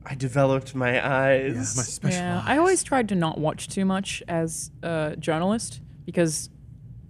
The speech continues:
Speaker 3: <laughs> there's, like, a separation that's needed for you to be able to report accurately for consumers. But it's like, I've,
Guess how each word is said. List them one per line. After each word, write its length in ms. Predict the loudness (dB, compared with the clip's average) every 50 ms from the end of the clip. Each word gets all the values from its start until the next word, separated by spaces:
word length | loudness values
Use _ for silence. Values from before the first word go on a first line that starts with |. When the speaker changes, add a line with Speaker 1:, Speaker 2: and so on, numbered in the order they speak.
| -14 -10
Speaker 3:
<laughs> 160 | -8 -6 -2 0
there's, 260 | 2 4 4 4 4
like, 140 | 2 2 2
a 40 | 2
separation 640 | 2 0 0 2 2 2 2 2 0 2 4 4
that's 200 | 4 2 2 0
needed 300 | 0 2 2 2 2 0
for 120 | -6 -4
you 100 | -2 -2
to 80 | 0 0
be 100 | 2 4
able 140 | 4 4 4
to 60 | 2
report 340 | 0 0 0 2 2 2 4
accurately 380 | 2 0 -2 -4 -4 -2 -4
for 100 | -4 -4
consumers. 560 | -8 -10 -8 -6 -4 -2 -2 -2 -2 -4 -8 -12 -16 -18 -18 -18 -18 -8 -2
But 80 | -2
it's 120 | 0 2 2
like, 140 | 2 4 4
I've, 180 | 4 2 2